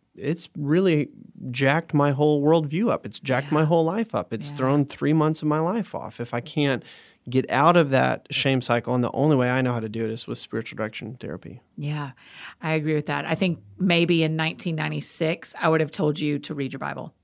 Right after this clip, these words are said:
Speaker 2: Or so I would
Speaker 1: Oh,
Speaker 2: have thought
Speaker 1: sure.
Speaker 2: I needed to
Speaker 1: That's
Speaker 2: read my
Speaker 1: what I would have
Speaker 2: Bible.
Speaker 1: done.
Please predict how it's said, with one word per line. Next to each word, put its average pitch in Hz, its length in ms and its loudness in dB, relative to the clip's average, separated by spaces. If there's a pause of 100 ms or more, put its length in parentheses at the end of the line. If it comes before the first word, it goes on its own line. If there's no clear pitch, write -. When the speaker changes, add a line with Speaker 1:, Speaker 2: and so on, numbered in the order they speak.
(280)
Speaker 2:
Or 170 60 2
so - 160 -2
I 190 100 6
would 196 100 8
Speaker 1:
Oh, 196 40 12
Speaker 2:
have 180 100 10
thought 208 140 12
Speaker 1:
sure. 196 200 8
Speaker 2:
I 190 220 10
needed 165 360 4
to 160 60 0
Speaker 1:
That's 156 180 10
Speaker 2:
read 175 100 10
my 170 60 12
Speaker 1:
what 208 40 12
I 233 40 12
would 175 100 8
have 127 100 6
Speaker 2:
Bible. 110 180 2
Speaker 1:
done. 117 120 -8